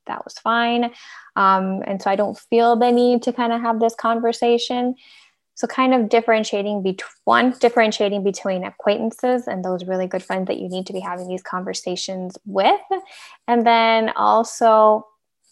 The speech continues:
communicating. I mean, it just sounds so basic to kind of say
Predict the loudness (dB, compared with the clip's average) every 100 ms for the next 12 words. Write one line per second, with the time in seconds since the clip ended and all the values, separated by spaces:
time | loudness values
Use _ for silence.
0 | _ -10 -8 -8 -6 -4 -4 -4 -8 -8
1 | -4 -2 -2 0 0 0 -2 -2 -2 -6
2 | -8 -2 2 2 2 -2 -10 _ -2 -2
3 | -2 0 -2 -4 -10 -12 -10 -10 -10 -12
4 | -16 -8 -4 -2 -4 -8